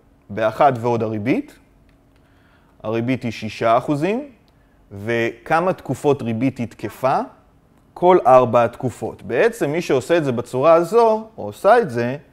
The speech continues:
רואה ששתי הנוסחאות של ריבית קבועה ושל ריבית משתנה, במהות שלהן הן אותה נוסחה. פשוט ההצגה היא קצת יותר תמציתית, כשהריבית קבועה ולכן יש רק מכפלה אחת.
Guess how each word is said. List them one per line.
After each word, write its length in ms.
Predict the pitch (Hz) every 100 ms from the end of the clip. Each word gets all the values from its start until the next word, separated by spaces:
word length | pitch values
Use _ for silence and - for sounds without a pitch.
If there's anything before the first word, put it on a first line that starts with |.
| _ _ _ _ _
רואה 320 | 110 127 170
ששתי 760 | 214 196 160 139 - - - 214
הנוסחאות 760 | 254 160 - 123 113 113 123 - _ -
של 220 | - 127
ריבית 360 | 123 143 214
קבועה 480 | - 135 160 156 107 92
ושל 340 | 139 214 - 143
ריבית 340 | 123 160 -
משתנה, 600 | 160 - - 139 190 180 - - _
במהות 480 | 113 120 123 190 220
שלהן 400 | 208 160 131 123
הן 100 | 117
אותה 220 | 113 117
נוסחה. 360 | 113 - - - - _ _ _ _ _ _ _ _
פשוט 340 | 104 110 156
ההצגה 400 | 156 151 151 147
היא 100 | 175
קצת 360 | 135 - 151 139
יותר 280 | 127 143 135
תמציתית, 680 | 135 123 - 127 226 214 - _ _ _
כשהריבית 500 | - 120 113 123 139
קבועה 340 | 131 131 160 170
ולכן 400 | 131 120 120 127
יש 180 | 123 -
רק 200 | 120 120
מכפלה 520 | 117 - 117 110 107
אחת. 400 | 107 - - _